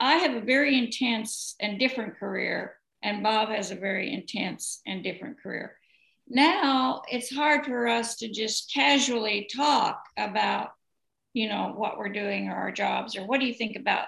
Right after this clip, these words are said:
this? Or, you know, I've been thinking I should do this or give these people this answer. What do you think? Uh, because he will have no idea what I'm talking about. And, uh,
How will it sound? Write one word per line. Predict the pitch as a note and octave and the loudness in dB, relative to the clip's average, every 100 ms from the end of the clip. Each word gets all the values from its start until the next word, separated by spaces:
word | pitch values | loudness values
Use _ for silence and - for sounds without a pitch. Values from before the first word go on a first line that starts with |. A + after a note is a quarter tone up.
| - | -4
this? | G#3+ G3 G3 G#3 | -4 -4 -4 -8
Or, | F#3+ - - _ _ _ | -8 -8 -12 _ _ _
you | - | 0
know, | C4+ | 4
I've | B3+ | 4
been | B3 | 2
thinking | C4 C4+ B3+ A#3+ | 2 2 2 2
I | A3+ | 2
should | A3+ A3 G3+ | 0 -4 -4
do | A3+ | -4
this | G#3 A#3 A#3 - - | 0 0 0 -4 -4
or | G#3 F#3+ G3 - - F#3+ - - | -4 -2 -4 -8 -10 -12 -12 -4
give | A3+ A#3 G#3+ | -4 -2 -4
these | A#3 | -4
people | - A#3 A#3+ | -4 -4 -2
this | G3+ G#3+ | -4 -2
answer. | A3 G#3+ G3+ G#3 | 0 -2 -2 -6
What | F#3+ G#3 | -6 -6
do | |
you | G3 G3+ | -6 -6
think? | - - - _ _ _ _ _ _ _ _ | -6 -6 -8 _ _ _ _ _ _ _ _
Uh, | A3+ A3+ A3 - - _ - | 4 6 4 2 -10 _ -4
because | C4+ D4 C#4+ | -2 2 2
he | F4+ E4 | 4 4
will | C#4 | 4
have | C#4 A#3+ | 4 4
no | A3+ | 4
idea | G#3+ G3+ G#3 G3+ | 6 4 4 0
what | F#3+ | -2
I'm | F#3 | -4
talking | D4+ D#4 D#4 D#3+ | 0 2 0 -4
about. | - - - _ - - - - - _ _ _ _ | -4 -4 -6 _ 10 12 10 6 -8 _ _ _ _
And, | G#3+ A3 G#3+ G#3 G#3 G3+ | 2 4 4 2 0 -2
uh, | - - A3 G#3+ G#3 G3+ | -4 2 4 4 4 0